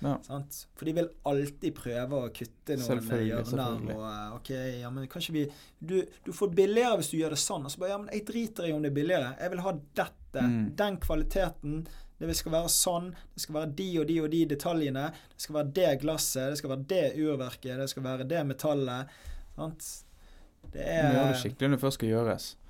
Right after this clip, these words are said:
Speaker 1: Da gjelder det ikke å
Speaker 2: Absolutt.
Speaker 1: spare penger der du gjerne ikke vil spare penger.
Speaker 2: <laughs> Ja, sant? Det er jo merkevaren din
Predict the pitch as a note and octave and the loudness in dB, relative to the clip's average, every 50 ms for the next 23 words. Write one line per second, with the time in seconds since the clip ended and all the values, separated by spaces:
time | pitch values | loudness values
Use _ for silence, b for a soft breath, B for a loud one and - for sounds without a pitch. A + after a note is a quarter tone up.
0 | B B B B B - - A#2+ A#2 A#2 A#2+ B2 A#2 A#2+ A2+ A2 - - A#2 A2 | B B B B B -4 2 4 4 6 4 4 2 0 -4 -6 -2 -2 -2 -2
1 | A2 - A2 A2 A2 A2 A2 G#2+ G#2 G#2+ - - - - A2+ G#2+ G#2+ G#2 G#2 G#2+ | -2 -2 -2 0 2 2 2 2 0 -2 -6 -12 -12 -8 -6 -6 -4 -4 -4 -6
2 | G#2+ G#2+ - F3 F3 F#3+ C3+ A2 - - - F#2 F#2 F2 D#2+ - - - - - | -6 -4 -4 -4 -2 -2 -2 -2 -4 -4 -4 -4 -4 -4 -4 -4 -4 -2 -2 -2
3 | - - - - - - - - - - - - - - - C3+ C3+ A#2+ G2+ - | -2 -2 -8 -12 -14 -16 -18 -20 -20 -20 -18 -18 -18 -14 -8 -6 -6 -4 -6 -8
4 | - - - - D#3 D#3 D3 D3 - - - - D#3 F#3+ G3+ D#3+ C#3+ C#3 - - | -10 -12 -8 -6 -6 -6 -6 -8 -10 -10 -6 -2 2 2 4 4 2 0 -2 0
5 | F3 E3+ D#3 D3+ C#3 C3+ C#3 C3+ C3 | 4 6 6 6 6 4 2 0 0